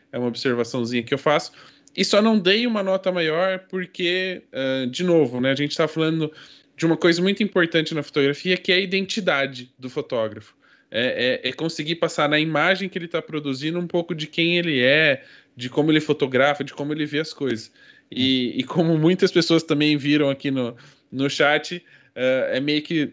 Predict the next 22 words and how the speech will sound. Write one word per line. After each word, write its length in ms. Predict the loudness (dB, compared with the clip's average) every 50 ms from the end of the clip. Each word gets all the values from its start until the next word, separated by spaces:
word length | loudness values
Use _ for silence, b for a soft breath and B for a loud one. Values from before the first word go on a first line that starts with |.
| _ _ -6
não 240 | 0 2 4 4 4
sei 260 | 4 4 4 4 2
se 140 | 2 2 2
é 60 | 2
o 60 | 2
caso, 420 | 2 0 0 0 0 -2 -4 -8 -10
mas, 340 | -10 -10 -10 -12 -14 -14 -12
eh, 280 | -10 -8 -8 -8 -8 -10 -10
é 100 | -8 -8
muito 460 | -4 -2 -2 0 -2 -2 -4 -6 -10
cara 380 | -6 -2 0 0 2 0 0 -4
de 80 | -4
Rafael 340 | -6 -6 -6 -2 -2 -2 -2
Ferreira, 400 | -4 -4 -6 -4 -4 -4 -4 -6
assim, 220 | -8 -8 -8 -8 -10
fica 200 | -10 -8 -6 -4
muito 380 | -2 0 0 -2 -4 -6 -6
parecido. 580 | -2 0 2 2 0 0 0 -2 -2 -2 -2 -6 B B B B B B B B 4
Logo 260 | 4 6 6 6 4
a 60 | 2
gente 240 | 2 0 -2 -4 -4
identifica 880 | -2 -2 -2 -2 -2 -4 -8 -8 -8 -8 -8 -6 -2 -2 -2 -2 -2